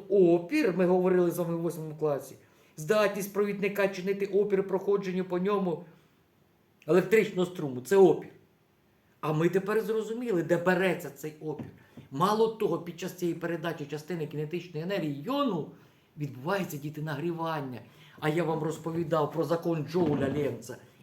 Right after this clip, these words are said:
І квадрат Р Т. А ми з вами точно знаємо, що робота дорівнює І у Т.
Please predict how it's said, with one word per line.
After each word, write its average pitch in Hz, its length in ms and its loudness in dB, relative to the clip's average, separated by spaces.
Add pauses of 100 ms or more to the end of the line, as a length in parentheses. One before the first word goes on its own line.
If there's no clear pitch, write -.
І 202 140 -2
квадрат 160 500 0
Р - 220 -4
Т. 123 160 -10 (380)
А 170 100 0
ми 185 140 4
з 175 80 0
вами 180 200 2
точно 180 380 -2
знаємо, 165 380 -2
що 175 220 -4
робота 160 420 -2
дорівнює 151 480 -2
І 165 140 -4
у 151 140 0
Т. 131 320 -6